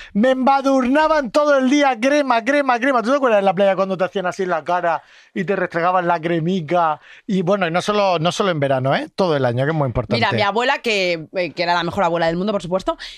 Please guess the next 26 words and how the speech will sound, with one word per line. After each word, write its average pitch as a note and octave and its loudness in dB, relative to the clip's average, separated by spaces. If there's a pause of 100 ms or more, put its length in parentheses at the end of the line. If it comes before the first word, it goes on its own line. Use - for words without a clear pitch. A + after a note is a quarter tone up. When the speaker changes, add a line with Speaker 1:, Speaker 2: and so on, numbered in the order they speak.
(140)
Speaker 2:
siempre F#4+ -2 (280)
me B3 -2
echaba D#4 0
crema E4 -2
hasta C#4 -4 (140)
ir D4+ -4
a C4 0
un D#4 -2
Navacerrada B3 -2
de G3 0
turno, C#3 -4 (140)
¿vale? A#3+ 0
O - -4
sea, C4 -2 (160)
¿acaso E4+ 0
mi D#4 2
abuela C#4+ 2
era C4 0 (320)
una D#4 2
influencer C4+ -2
adelantada B3+ 0
a A#3+ -2
su - -8
tiempo? C#4+ 0
Por E4+ 2
supuesto. A3 -2